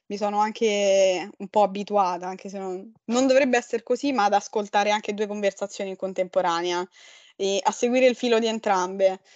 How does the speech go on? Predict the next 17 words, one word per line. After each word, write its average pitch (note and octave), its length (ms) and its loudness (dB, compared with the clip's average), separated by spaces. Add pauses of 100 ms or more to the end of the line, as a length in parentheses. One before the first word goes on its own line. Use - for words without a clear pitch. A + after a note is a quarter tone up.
(280)
Ehm, G3 1000 -2 (520)
mia A3+ 200 0
madre C4+ 340 4
mi A#3 100 -4
ha A3+ 60 -2
sempre B3 440 0
detto: A#3 720 -2 (180)
"Come B3+ 380 2
diavolo A3+ 460 2
fai G#3 580 -4
ad F3 160 -12
ascoltare F#3+ 560 -6
la A3 80 -4
musica A3+ 600 -4
mentre F#3+ 760 -4
scrivi B3 500 0
qualcosa, B3 760 0